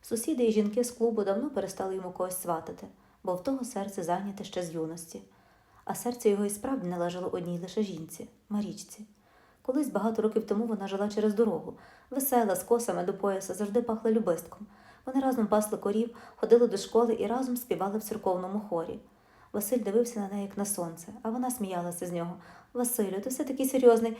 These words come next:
усміхнись хоч раз". Він усміхався, але мовчав.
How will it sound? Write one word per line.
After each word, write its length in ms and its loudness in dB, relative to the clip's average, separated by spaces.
усміхнись 520 -4
хоч 220 -2
раз". 340 2
Він 140 2
усміхався, 640 -2
але 140 -2
мовчав. 460 -4